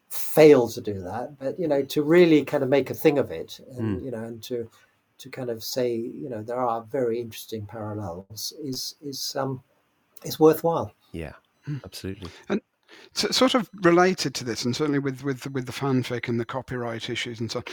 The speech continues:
Speaker 3: on, um, y-, y-, going back a bit m-, more, probably, but do,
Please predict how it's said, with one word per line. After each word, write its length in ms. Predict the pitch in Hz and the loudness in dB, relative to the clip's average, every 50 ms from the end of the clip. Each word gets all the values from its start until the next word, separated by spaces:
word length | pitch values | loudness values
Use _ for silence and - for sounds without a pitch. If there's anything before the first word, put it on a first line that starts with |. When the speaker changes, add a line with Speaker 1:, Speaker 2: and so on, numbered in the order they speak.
| - - - - - - | -14 -14 -14 -12 -2 2
Speaker 3:
on, 80 | - 156 | 4 4
um, 80 | 160 151 | 4 2
y-, 160 | - - - 151 | 0 -6 -8 -8
y-, 200 | - - - 143 170 165 | -8 -8 -8 -6 0 4
going 280 | 160 180 175 165 160 | 6 8 10 8 8
back 260 | 147 165 143 131 - | 8 4 0 -2 -4
a 40 | 147 | -4
bit 180 | 135 147 143 - - | -4 -4 -2 0 2
m-, 220 | 147 139 143 135 - | 2 2 2 2 -2
more, 520 | 160 143 135 147 151 156 143 131 120 107 101 - | -6 -4 0 2 4 4 4 2 2 0 -4 -8
probably, 280 | - - 151 143 143 123 | -6 -4 -4 -4 -4 -4
but 260 | 120 127 - 147 143 | -6 -6 -8 -6 -4
do, 160 | - 180 185 | -4 -2 -2